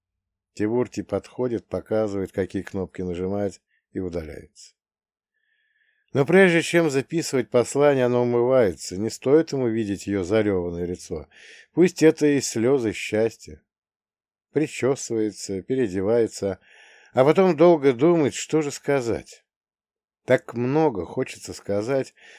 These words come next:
а когда до дела доходит, слова пропадают.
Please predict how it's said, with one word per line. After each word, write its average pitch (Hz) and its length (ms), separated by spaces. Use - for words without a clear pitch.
а 131 140
когда 170 240
до 151 180
дела 165 300
доходит, 131 420
слова 123 400
пропадают. 87 640